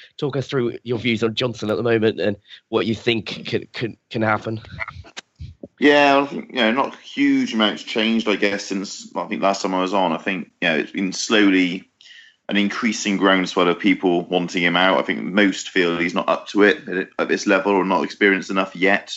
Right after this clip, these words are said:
Speaker 2: You know, he may well become a good manager, and he's apparently talked about quite highly in terms of his coaching ability and, and how he organises stuff. But I, I think the main issue, and we've seen it even in the, we t-, talked earlier about the upturn in form,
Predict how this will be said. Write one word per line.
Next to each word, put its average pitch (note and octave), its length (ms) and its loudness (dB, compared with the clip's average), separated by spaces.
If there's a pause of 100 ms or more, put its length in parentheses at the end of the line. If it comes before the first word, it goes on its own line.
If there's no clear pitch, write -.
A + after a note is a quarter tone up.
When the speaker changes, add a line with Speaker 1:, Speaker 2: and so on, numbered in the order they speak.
Speaker 2:
You F#2+ 100 -8
know, F2 80 0
he F2+ 60 0
may G2 180 0
well G2 160 4
become G#2+ 240 0
a G#2 60 2
good G2+ 160 0
manager, F#2+ 340 2
and F#2+ 100 2
he's F#2 180 -2 (760)
apparently A2+ 400 2
talked A2 320 -2
about G2 320 -2
quite G#2+ 220 -2
highly G2+ 300 2
in G2 80 -2
terms G2 220 -6
of F#2 40 -4
his F#2 80 -4
coaching G2 360 -4
ability G2 540 2
and, F#2 140 0
and F#2+ 120 -6
how G2+ 140 0
he F#2 140 4
organises F2 640 0
stuff. E2+ 320 -4
But F2+ 280 0 (560)
I, - 280 -4 (340)
I - 40 -6
think F3 120 4
the B2+ 80 0
main C#3 220 4
issue, C3 320 4
and G2+ 80 4
we've G#2+ 100 4
seen B2+ 280 2
it - 320 2
even A#2+ 200 4
in G#2 120 4
the, G2 220 0 (160)
we G#2+ 120 -2
t-, - 160 -12 (240)
talked C#3 180 -2
earlier B2+ 200 8
about G2 120 4
the A#2 80 6
upturn A2 300 -2
in G#2+ 100 2
form, F#2+ 460 -4